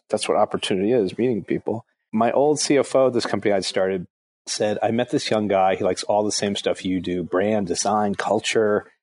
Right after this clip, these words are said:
packaging," 'cause I really love packaging. And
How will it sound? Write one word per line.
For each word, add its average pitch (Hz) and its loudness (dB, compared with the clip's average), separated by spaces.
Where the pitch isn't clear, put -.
packaging," 117 0
'cause 107 -2
I 101 4
really 113 2
love 104 2
packaging. - -2
And 120 4